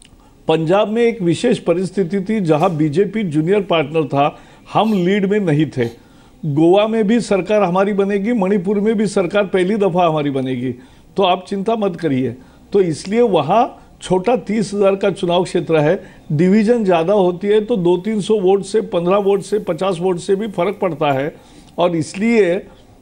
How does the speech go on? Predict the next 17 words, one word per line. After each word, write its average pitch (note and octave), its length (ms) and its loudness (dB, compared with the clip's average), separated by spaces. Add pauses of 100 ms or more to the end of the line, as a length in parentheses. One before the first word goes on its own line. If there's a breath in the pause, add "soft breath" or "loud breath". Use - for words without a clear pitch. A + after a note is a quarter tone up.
(360)
हमें F#3+ 200 0
समझना G#3+ 460 0
चाहिए E3 500 2
कि G3 180 -6
लोगों E3 380 0
ने G#3 140 0
गोवा D#3+ 320 2
में F#3+ 180 0
भी G3+ 160 2
हमारा F#3 380 0
समर्थन E3 480 -2 (540 loud breath)
पहले E3 300 4
भी G#3+ 140 -2
था, F3+ 180 0
आज E3+ 400 0
भी F#3+ 180 0
है, C#3+ 340 0